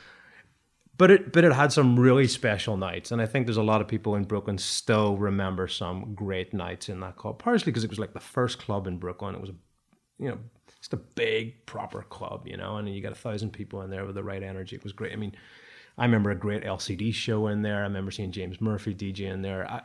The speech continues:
I, I remember some great parties that I played in there, but but then the rule was that there was, like, fifty people on a dance floor and they needed eight hundred for the, the room to feel warm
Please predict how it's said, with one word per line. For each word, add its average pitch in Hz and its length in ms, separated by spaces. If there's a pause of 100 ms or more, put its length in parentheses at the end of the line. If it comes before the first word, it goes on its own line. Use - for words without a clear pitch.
(100)
I, 127 100 (100)
I 117 540 (520)
remember 107 400
some 110 180
great 92 220
parties 95 340
that 95 120
I 98 180
played 90 540
in 95 180
there, 92 240
but 131 220 (1160)
but 120 200
then 110 240
the 104 80
rule 98 280
was 92 220
that 95 200 (300)
there 110 120
was, 95 180
like, 98 220
fifty - 260
people 101 280
on 92 140
a 92 40
dance 98 300
floor 104 280
and 101 220 (140)
they 107 100
needed 98 300
eight - 160
hundred 98 340
for - 160
the, 110 100 (120)
the 110 100
room 98 220
to 101 60
feel 98 200
warm 104 460